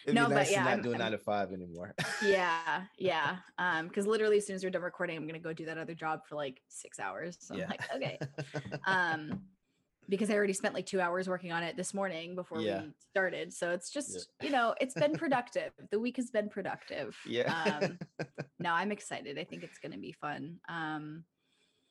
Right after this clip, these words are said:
Speaker 2: and it does give me more freedom to just kind of, we can record more
Speaker 1: Yeah.
Speaker 2: fluidly, I guess, if that makes sense.
Speaker 1: Yeah, yeah, yeah.
Speaker 2: Um, and I can do, like,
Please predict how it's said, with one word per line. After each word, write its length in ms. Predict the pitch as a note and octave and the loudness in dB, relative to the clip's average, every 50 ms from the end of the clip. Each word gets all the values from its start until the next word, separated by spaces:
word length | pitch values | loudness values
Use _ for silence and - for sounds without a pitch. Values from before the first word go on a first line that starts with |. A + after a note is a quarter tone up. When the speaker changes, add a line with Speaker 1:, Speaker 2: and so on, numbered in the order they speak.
| _ _ _ _ _ _ _ - | _ _ _ _ _ _ _ -4
Speaker 2:
and 140 | G#3+ G#3 G#3+ | -2 0 0
it 60 | G#3+ | 2
does 180 | A#3+ A3+ A3+ | 2 0 0
give 140 | - - A#3+ | -2 -2 -2
me 80 | B3 A#3+ | 0 0
more 160 | A#3+ A#3 A#3 | 0 -2 -4
freedom 340 | - - A#3 A3 A3 G3 F#3 | -4 -6 -4 -4 -4 -4 -6
to 120 | - F3 | -8 -12
just 200 | D3+ E3 E3 - | -12 -14 -14 -12
kind 160 | - F#3 E3+ | -12 -12 -10
of, 140 | E3 E3 E3+ - - _ _ _ _ _ _ _ _ _ _ _ _ _ _ _ _ _ _ - | -10 -12 -12 -16 -20 _ _ _ _ _ _ _ _ _ _ _ _ _ _ _ _ _ _ -6
we 160 | G3 F#3+ F#3+ | -4 -2 -2
can 280 | F#3+ - F#3+ F#3 F3 | -2 -4 -4 -6 -4
record 560 | F3+ F#3+ F#3+ F#3+ - G#3 G#3 G#3 G3+ G3 F3 - - | -2 -2 -4 0 0 2 2 2 2 0 -2 -4 -4
more 520 | F3+ F#3 F3 F3 F3 E3+ E3+ E3 E3 - - _ _ _ _ _ | -2 -2 0 0 0 -2 -2 -2 -4 -8 -12 _ _ _ _ _
Speaker 1:
Yeah. 80 | C#3+ | -20
Speaker 2:
fluidly, 640 | - - - G3+ G#3 F#3+ F#3+ D#3+ E3 D#3+ D#3+ D#3+ D#3+ | -20 -6 -2 -2 0 0 0 -2 -4 -6 -8 -8 -8
I 80 | D#3 D#3+ | -8 -8
guess, 260 | C3 C#3+ D3+ E3+ - | -8 -8 -8 -8 -10
if 80 | F3+ - | -10 -10
that 140 | E3+ C#3 C#3+ | -8 -8 -8
makes 220 | D3+ - - - | -8 -8 -8 -8
sense. 420 | - D3+ D3+ C#3+ - - - - - | -8 -6 -8 -8 -10 -12 -16 -16 -14
Speaker 1:
Yeah, 180 | - F#2+ G2 F#2+ | -8 -6 -4 -4
yeah, 160 | F#2+ F#2 F2+ | -4 -4 -4
yeah. 300 | F2+ F2+ F2 F2 F2 F2+ F#2+ - - _ _ _ _ _ - | -4 -4 -4 -4 -4 -6 -6 -10 -18 _ _ _ _ _ -8
Speaker 2:
Um, 540 | E3+ E3 D#3+ E3 - - - D#3 E3+ E3 - _ _ _ _ _ _ _ - | -8 -6 -6 -6 -8 -8 -8 -10 -10 -12 -16 _ _ _ _ _ _ _ -8
and 100 | F3+ F3+ | -6 -6
I 60 | E3+ | -4
can 160 | - G3 F#3+ | -4 -6 -6
do, 240 | F3+ F3 F3 F3 F3 | -4 -4 -4 -4 -4
like, 380 | E3+ E3+ D#3+ D3+ C3+ C3 - | -6 -6 -6 -6 -6 -8 -10